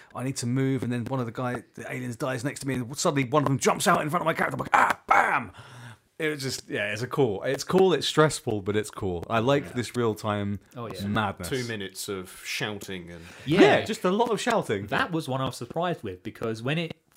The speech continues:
Speaker 2: when it first happened, I'm guessing probably 'cause, uh, you, uh, Wayne and, um, Simon, you've played it before, I'd say, 'cause, um,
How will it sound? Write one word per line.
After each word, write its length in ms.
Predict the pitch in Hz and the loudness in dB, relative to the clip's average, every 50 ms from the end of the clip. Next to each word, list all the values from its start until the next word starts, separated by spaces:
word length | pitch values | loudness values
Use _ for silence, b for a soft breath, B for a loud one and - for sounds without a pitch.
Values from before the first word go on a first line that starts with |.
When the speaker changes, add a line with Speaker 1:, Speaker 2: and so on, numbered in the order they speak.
| - - - _ | -20 -20 -18 _
Speaker 2:
when 160 | - 131 151 | -4 -2 -2
it 120 | 160 151 - | -2 -2 0
first 220 | - 139 123 - | 0 0 0 0
happened, 340 | - 151 135 - - 104 98 | -2 -4 -4 -4 -10 -12 -10
I'm 120 | 98 110 | -10 -6
guessing 300 | 104 107 101 - 104 101 | -6 -8 -8 -8 -12 -10
probably 200 | - 110 104 101 | -8 -8 -8 -8
'cause, 260 | 98 - 104 98 98 | -8 -8 -10 -8 -6
uh, 200 | 104 98 95 98 98 - | -6 -6 -6 -8 -10 -12
you, 300 | _ 117 110 101 95 98 - 107 104 | _ -14 -12 -12 -12 -12 -12 -10 -10
uh, 120 | 92 92 | -10 -10
Wayne 260 | 92 98 101 98 95 | -10 -10 -10 -10 -10
and, 220 | 95 95 104 101 - | -12 -14 -14 -14 -12
um, 260 | 92 95 92 92 101 | -12 -10 -10 -10 -10
Simon, 320 | - - 104 98 98 98 | -8 -8 -8 -8 -8 -10
you've 140 | 101 107 - | -10 -10 -8
played 140 | - 107 98 | -6 -6 -6
it 40 | - | -6
before, 380 | 101 - - - 107 98 98 | -10 -12 -6 -4 -4 -4 -4
I'd 80 | 98 - | -6 -6
say, 160 | - 95 95 | -8 -10 -10
'cause, 320 | - 110 101 135 127 - | -8 -8 -6 -6 -6 -6
um, 40 | 156 | -6